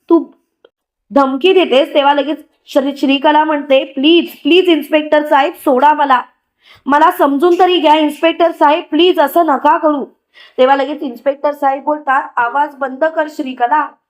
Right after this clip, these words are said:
काही झालं तरी सुद्धा तुला मी सोडणार नाही आणि तुझ्याशी तर बोलायची इच्छाच राहिली नाही श्रीकला, एक नंबरची खोटारडी आहेस." तेव्हा लगेच श्रीकला बोलते, "पण मी तुम्हाला सोडणार नाही एवढं मात्र नक्की."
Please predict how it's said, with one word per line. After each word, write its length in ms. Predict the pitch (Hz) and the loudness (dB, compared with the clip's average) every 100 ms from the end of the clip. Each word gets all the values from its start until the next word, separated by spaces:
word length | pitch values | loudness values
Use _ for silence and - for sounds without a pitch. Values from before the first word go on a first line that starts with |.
| _ _ | _ _
काही 380 | 285 262 294 370 | -4 -4 -2 -6
झालं 320 | 359 330 277 320 | -2 -4 -4 -6
तरी 200 | 254 277 | -6 -6
सुद्धा 380 | 311 302 262 277 | -10 -12 -4 -4
तुला 460 | 294 294 277 302 370 | -4 -6 -4 0 -2
मी 180 | 294 302 | -4 -8
सोडणार 560 | - 254 240 277 294 | -2 -2 0 0 0
नाही 420 | 277 226 277 262 - _ _ _ - - | -2 0 0 -2 -6 _ _ _ -20 -8
आणि 200 | 269 320 | -4 -4
तुझ्याशी 500 | 339 330 311 330 359 | 0 0 2 0 0
तर 220 | 359 311 | 2 0
बोलायची 560 | 330 277 269 302 302 339 | 0 -2 0 0 0 0
इच्छाच 480 | 277 - - 349 359 | 0 -2 0 0 2
राहिली 260 | 320 311 | 0 0
नाही 200 | 311 294 | -2 -2
श्रीकला, 520 | 294 269 269 269 294 285 _ _ _ _ _ - | -2 -4 -2 0 0 -2 _ _ _ _ _ -4
एक 260 | - - - | 0 0 0
नंबरची 440 | 339 320 320 311 | 0 2 0 2
खोटारडी 680 | 359 - 269 269 311 330 330 | 0 2 2 2 0 2 2
आहेस." 240 | 302 247 - _ _ _ - - | 2 -2 -12 _ _ _ -18 -2
तेव्हा 180 | 262 277 | 0 2
लगेच 320 | 277 262 302 | -2 -4 -6
श्रीकला 460 | 294 277 294 302 302 | -4 -4 -2 0 0
बोलते, 360 | 302 302 269 254 262 - _ _ _ _ _ - | 0 -2 -2 -2 -4 -18 _ _ _ _ _ -2
"पण 160 | 269 | -2
मी 140 | 269 302 | 0 -2
तुम्हाला 440 | 311 277 285 302 | 0 0 0 -2
सोडणार 560 | 311 320 254 254 311 330 | -2 -2 -2 0 -2 0
नाही 260 | 302 311 | 0 0
एवढं 260 | 277 247 269 | 0 0 0
मात्र 340 | 302 294 294 | 0 0 -2
नक्की." 400 | 294 254 - 262 | -2 -4 -6 -8